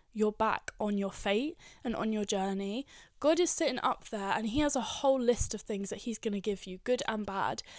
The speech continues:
but he needs you to take some initiative to throw yourself in some of those things quicker and by yourself without a push by him. So if one bad thing happens in your life and then you just turn cold and you kind of sit in your box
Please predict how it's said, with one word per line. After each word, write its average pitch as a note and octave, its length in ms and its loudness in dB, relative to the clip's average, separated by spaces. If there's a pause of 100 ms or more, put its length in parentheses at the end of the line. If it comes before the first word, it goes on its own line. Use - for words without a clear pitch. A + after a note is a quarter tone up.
(220)
but - 120 0
he C#4+ 180 4
needs C#4+ 280 2
you B3 160 0
to - 220 -4
take A#3+ 260 -2
some A3+ 160 -4
initiative A3 640 0
to - 140 -6
throw A#3 180 0
yourself A#3+ 460 2
in A#3+ 100 -4
some A3 220 -4
of G#3+ 100 -10
those G#3+ 240 2
things A3 300 -4
quicker B3 560 -2
and A3 280 -2
by G#3+ 180 2
yourself A3 520 0
without G#3 300 2
a A3 100 -2
push - 320 -2
by A#3+ 240 -2
him. B3 320 0 (800)
So - 160 2
if C#4+ 140 6
one C4+ 260 6
bad D4+ 240 6
thing C#4 180 4
happens G#3+ 380 2
in G#3+ 100 0
your G#3+ 140 2
life G#3+ 340 2
and G3+ 140 0
then G3+ 140 2
you G3+ 180 0
just - 220 -2
turn G#3+ 240 0
cold G#3+ 320 4
and G3 180 0
you G3 100 -2
kind G#3+ 240 -2
of G#3 60 -4
sit C4+ 200 4
in A#3+ 100 0
your A#3 120 2
box - 540 2